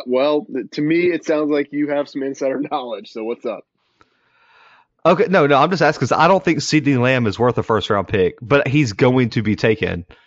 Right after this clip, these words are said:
Speaker 1: He's going to be taken. Go ahead and, I mean, realistically, how many wide receivers do you think are taken?
Speaker 2: Uh,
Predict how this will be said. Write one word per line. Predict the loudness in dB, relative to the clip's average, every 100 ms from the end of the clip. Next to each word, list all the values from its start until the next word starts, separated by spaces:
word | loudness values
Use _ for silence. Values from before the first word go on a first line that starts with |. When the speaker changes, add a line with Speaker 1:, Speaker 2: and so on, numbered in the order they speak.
| _ _ _ _ _ _ _ _ _
Speaker 1:
He's | _ -12 -4
going | -2
to | -2
be | -2
taken. | -4 -4 -6 -8 -10 -6
Go | -2 -2
ahead | -2
and, | -4 -8
I | -6
mean, | -4 -4 -6 _ _ _ _ _ -2
realistically, | 0 2 0 -4 -6 -4
how | -4 -6 -8
many | -6
wide | -4 -4
receivers | -6 -8 -10 -10
do | -10
you | -10
think | -10 -10
are |
taken? | -10 -10 -10 -18 _ _ _ _ _ _ _ _ _ _
Speaker 2:
Uh, | 0 2 2